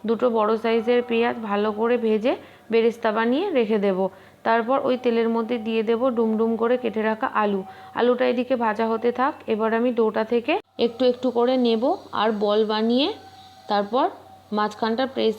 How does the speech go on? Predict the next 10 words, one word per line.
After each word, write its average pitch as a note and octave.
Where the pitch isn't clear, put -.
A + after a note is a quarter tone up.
করে A#3+
সুন্দর A#3+
একটা A#3+
শেপ A#3+
দিয়ে G3
দেব। F3+
তারপর A3+
এইভাবে A#3+
আমি C4
সবগুলো A#3